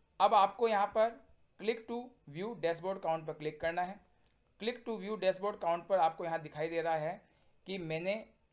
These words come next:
मेरे विद्यालय में सात अभ्य-, अभ्यर्थी हैं जो कि इस योजना के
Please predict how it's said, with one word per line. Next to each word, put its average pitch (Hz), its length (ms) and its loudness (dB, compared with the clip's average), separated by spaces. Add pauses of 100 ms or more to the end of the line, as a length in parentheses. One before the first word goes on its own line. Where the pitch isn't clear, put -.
(120)
मेरे 165 340 -2
विद्यालय 160 440 0
में 190 240 -8 (1040)
सात 180 460 2
अभ्य-, 165 300 -4 (200)
अभ्यर्थी 156 520 -2
हैं 175 280 -8
जो 165 140 -6
कि 165 140 -14
इस 156 120 -10
योजना 139 300 -8
के 180 180 -6